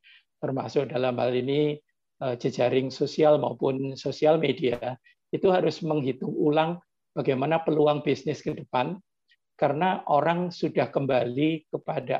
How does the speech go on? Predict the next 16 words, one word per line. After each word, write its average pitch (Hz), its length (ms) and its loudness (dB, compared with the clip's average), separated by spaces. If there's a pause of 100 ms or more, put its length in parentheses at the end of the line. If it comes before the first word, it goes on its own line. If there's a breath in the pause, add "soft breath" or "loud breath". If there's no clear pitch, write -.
aspek - 460 -2 (340)
trust 151 400 4 (400 soft breath)
sebagai 147 480 0
modal 156 640 4
untuk 147 400 -2
kerelaan 139 640 0
dia 147 480 2 (400)
membeli 139 400 0
konten 151 800 -2 (320)
atau 147 240 -6
mengakses 135 560 -4
konten. 123 560 -8 (720)
Kurang 147 240 2
lebih 147 160 2
seperti - 320 -4
itu. - 200 -8